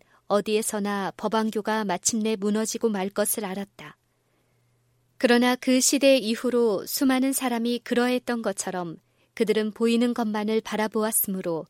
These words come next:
황제와 법왕의 사업은 강하고 개혁자의 사업은 약하다고 생각하고 스스로 자만하였다. 개혁자들이 사람들의 힘만을 의지하였다면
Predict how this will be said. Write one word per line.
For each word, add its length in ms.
황제와 560
법왕의 480
사업은 540
강하고 720
개혁자의 600
사업은 640
약하다고 540
생각하고 760
스스로 500
자만하였다. 880
개혁자들이 720
사람들의 600
힘만을 540
의지하였다면 1080